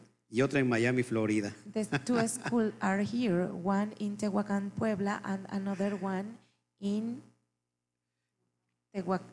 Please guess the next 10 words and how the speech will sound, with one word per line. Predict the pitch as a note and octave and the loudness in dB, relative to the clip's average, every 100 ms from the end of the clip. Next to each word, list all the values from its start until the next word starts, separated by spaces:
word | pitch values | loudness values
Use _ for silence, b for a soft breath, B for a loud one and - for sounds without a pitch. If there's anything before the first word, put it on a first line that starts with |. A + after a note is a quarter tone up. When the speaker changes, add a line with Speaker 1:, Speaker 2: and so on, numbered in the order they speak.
| - F#3 | -20 -18
Speaker 2:
no. | F#3 - _ _ _ _ _ _ | -18 -18 _ _ _ _ _ _
Speaker 1:
En | A#2+ | -6
Florida, | A2 A#2 A#2+ A#2 | 2 6 6 6
en | A2 | 6
Miami, | A#2 B2+ | 6 4
Speaker 2:
In, | B2+ | 4
Speaker 1:
Florida. | A#2 A#2 A2+ G2+ | 4 4 4 4
Speaker 2:
in | A3 | 0
Miami, | G#3 G3+ G3+ G#3+ | 2 2 2 0
Florida. | G#3 G3+ F#3+ F3 D#3+ E3+ | 0 2 2 2 -4 -8